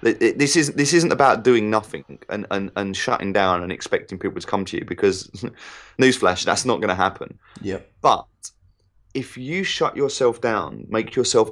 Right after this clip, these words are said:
Speaker 1: unavailable, and then create, create content, create amazing value, put it out into the world,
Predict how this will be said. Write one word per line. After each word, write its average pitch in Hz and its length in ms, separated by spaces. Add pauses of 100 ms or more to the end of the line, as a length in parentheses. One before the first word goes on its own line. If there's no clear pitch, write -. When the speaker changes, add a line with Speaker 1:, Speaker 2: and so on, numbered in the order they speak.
Speaker 1:
unavailable, 104 840
and 107 200
then 107 140
create, 101 520 (1000)
create 120 400
content, - 760 (1000)
create 120 420
amazing 123 800
value, 101 520 (300)
put 147 160
it 170 100
out 135 220
into 123 260
the 107 80
world, 92 480